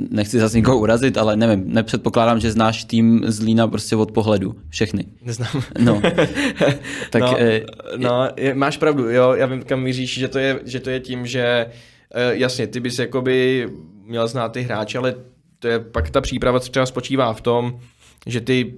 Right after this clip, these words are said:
Speaker 2: to je taky usnadnění, dostaneš prostě před zápasem v tiskáči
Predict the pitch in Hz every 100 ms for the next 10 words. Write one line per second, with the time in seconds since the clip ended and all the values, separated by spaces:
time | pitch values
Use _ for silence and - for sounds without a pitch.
0 | - - 120 - 107 117 123 113 117 110
1 | 107 117 113 117 - 110 110 113 113 117
2 | 123 113 110 107 107 - - 113 - 117
3 | 113 - 113 107